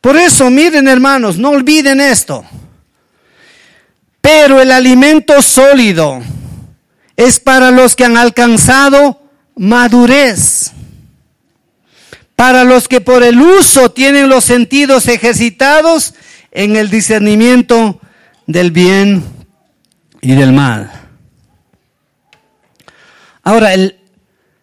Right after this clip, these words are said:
el modelo, el estándar es Jesús. Jesús sabía inmediatamente cómo actuar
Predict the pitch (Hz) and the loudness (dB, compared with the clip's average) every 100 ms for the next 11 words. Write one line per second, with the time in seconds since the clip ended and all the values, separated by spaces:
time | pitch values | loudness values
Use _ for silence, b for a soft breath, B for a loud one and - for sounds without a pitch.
0 | _ _ _ _ 180 185 190 196 196 240 | _ _ _ _ -4 -2 0 0 0 -2
1 | 196 139 B B B B B B B B | -2 -6 B B B B B B B B
2 | B B _ _ _ - 196 202 190 - | B B _ _ _ -8 -2 0 -2 -4
3 | - 233 269 269 196 135 - - _ _ | -4 -2 0 0 -2 -4 -8 -20 _ _
4 | _ _ _ _ _ - 170 - 147 139 | _ _ _ _ _ -6 -6 -4 -6 -6
5 | 143 120 - - _ _ _ _ _ _ | -8 -10 -14 -20 _ _ _ _ _ _
6 | _ _ _ B B B - 254 - 294 | _ _ _ B B B -6 -4 0 0
7 | - 240 254 254 240 208 202 214 190 160 | 0 -2 0 0 0 -2 -4 -4 -4 -2
8 | 277 320 - 302 294 277 269 269 247 196 | -2 -2 -2 -2 0 -2 -2 -2 -2 -8
9 | _ _ _ _ 180 196 185 165 - 226 | _ _ _ _ -8 -4 -4 -4 -4 -2
10 | 277 - - | -4 -8 -20